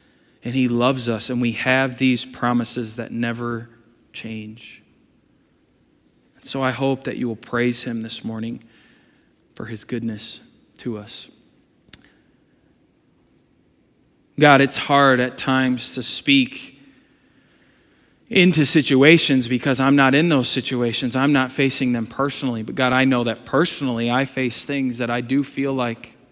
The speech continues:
nobody else understands, that nobody else is having to go through this. Nobody else is as busy as me or as tired as me or as hurt as me or struggling or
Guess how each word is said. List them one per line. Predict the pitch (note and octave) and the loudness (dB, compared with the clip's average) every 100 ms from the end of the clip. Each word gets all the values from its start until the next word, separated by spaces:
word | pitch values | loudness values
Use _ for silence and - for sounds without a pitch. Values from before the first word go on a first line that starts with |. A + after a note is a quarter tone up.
| _ _ _ _ - | _ _ _ _ 0
nobody | C3 C3 B2+ | 2 4 4
else | B2+ B2 | 4 0
understands, | B2+ B2+ - D#3 D#3 A#2 G#2 - - _ _ _ _ _ _ _ _ _ _ _ _ _ _ _ | 0 0 -2 -2 0 0 -4 -16 -20 _ _ _ _ _ _ _ _ _ _ _ _ _ _ _
that | - | 0
nobody | F3 E3+ D#3+ | 4 8 10
else | E3+ E3 | 8 6
is | D#3+ | 2
having | D#3+ D3+ C#3 | 2 2 0
to | |
go | B2+ D3+ | 4 4
through | D3+ C#3+ | 4 2
this. | B2+ A#2 - - - - _ _ _ _ _ _ _ _ _ _ _ _ _ _ _ _ _ _ - | 0 -2 -4 -10 -14 -20 _ _ _ _ _ _ _ _ _ _ _ _ _ _ _ _ _ _ 2
Nobody | D#3 E3+ E3+ | 6 8 8
else | E3 - | 8 6
is | D3+ | 2
as | D3 C3+ | 2 2
busy | B2 D#3 D3+ D3 | 6 6 6 6
as | C#3+ C3 | 6 4
me | D3 C#3+ | 4 6
or | C3 | 6
as | B2 - | 2 -2
tired | - D3+ D3 C#3+ | 2 6 6 6
as | C#3 C3 | 2 2
me | C#3+ C#3+ | 4 6
or | B2 | 4
as | A2+ | 2
hurt | - D#3 D3+ | 2 4 6
as | C#3+ C3 | 4 2
me | C#3+ C#3+ C#3+ | 2 4 4
or | B2 A2+ | 2 0
struggling | - - D#3 D3+ D3+ D3+ D3 | -4 4 4 6 4 4 4
or | C3 | 2